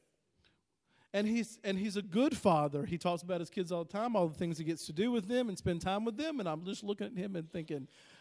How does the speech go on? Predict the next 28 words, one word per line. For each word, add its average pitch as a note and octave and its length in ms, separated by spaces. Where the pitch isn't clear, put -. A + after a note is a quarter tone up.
"Dear A3 300
God, E3 380
do F3 100
you, E3+ 240
like, E3 180
work E3+ 300
the D#3 80
night F#3+ 420
shift A#3+ 520
and E3+ 160
then F#3 100
do E3+ 160
all F3+ 220
this G3+ 180
stuff G3+ 240
all F#3 220
day F#3 200
and E3 160
never F#3+ 240
sleep? A#3+ 540
How G#3+ 300
is G3+ 140
this E3+ 220
possible?" D3+ 720
But A3 140
I G#3+ 100
see, C4+ 540
though, F3+ 580